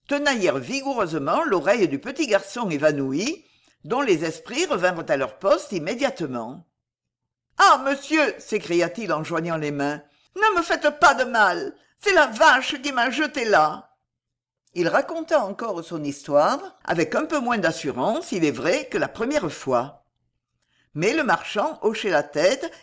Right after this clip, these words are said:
et faisait une grimace significative. « Ce n'est pas à un homme établi qu'on vient raconter ces balivernes-là, mon petit. N'importe, tu es là, je te garde. Entre à la maison, nous allons causer de cela avec la bourgeoise. »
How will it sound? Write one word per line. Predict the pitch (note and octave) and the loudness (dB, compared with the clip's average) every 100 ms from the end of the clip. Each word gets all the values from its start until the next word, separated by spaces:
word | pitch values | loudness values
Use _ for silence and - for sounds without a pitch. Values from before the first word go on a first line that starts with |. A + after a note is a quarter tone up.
| - | -4
et | F3+ | -2
faisait | F#3+ D3 G#3+ - | -2 -2 -4 -4
une | C4+ | -6
grimace | D#3 D3+ E3 D3+ C#4 - | -4 -2 0 0 -2 -4
significative. « | F#3+ B3+ D4+ C#4+ C#4 E3+ D3 - B2 B2+ D3 E3 _ _ _ _ _ _ _ _ _ | -10 -8 -8 -6 -2 -2 -2 -6 -6 -6 -10 -16 _ _ _ _ _ _ _ _ _
Ce | - F3 | -4 0
n'est | E3+ | 0
pas | E3 D4 D#4+ A#3+ | 2 2 4 4
à | |
un | G3+ G3 | 4 4
homme | D#3+ G3+ | 0 0
établi | A3+ G3 C#3+ G#3 E4 | 0 0 0 0 0
qu'on | D#4+ F#3+ | 0 -2
vient | D3+ | -2
raconter | D3+ C#4+ C#4+ G#3+ A3+ D#4 | 0 -2 -2 -4 -4 -4
ces | C4 | -4
balivernes-là, | D#3 G#3 B3 A3+ D4+ B3 D#3+ B2+ | 0 0 0 0 0 2 2 2
mon | B2 C#3 | 0 -4
petit. | C#3+ D#3 D#3 C3 C3+ _ _ _ _ _ _ - | -4 -6 -4 -6 -8 _ _ _ _ _ _ -2
N'importe, | C4 C#4+ D#3 B2 - A#2+ | 0 2 0 -2 -4 -6
tu | C#4 C4 | 0 2
es | |
là, | E3 A#3+ D#4+ | 4 4 4
je | C4 F#3 | -2 -4
te | C#4+ | -2
garde. | F#3+ C3+ C3 C3 C#3 D3+ - _ _ _ _ _ - | 0 2 0 -2 -4 -6 -10 _ _ _ _ _ 0
Entre | D#4+ F4 | 0 2
à | C4 | 2
la | A3 | 2
maison, | F#3+ D#3+ C3+ B2 B2+ _ | 2 0 -2 -4 -6 _
nous | D3 E3+ | -6 2
allons | G#3+ A#3 | 2 2
causer | - D4+ B3 | -2 -2 2
de | E3 C#3+ | 2 0
cela | B3+ A3+ F#3+ E4+ | -2 2 4 4
avec | A#3 F3 | 2 0
la | A3 | 0
bourgeoise. » | G3 D3+ C3+ A#2+ A#2 B2 C#3+ | 0 -4 -2 0 -2 -4 -10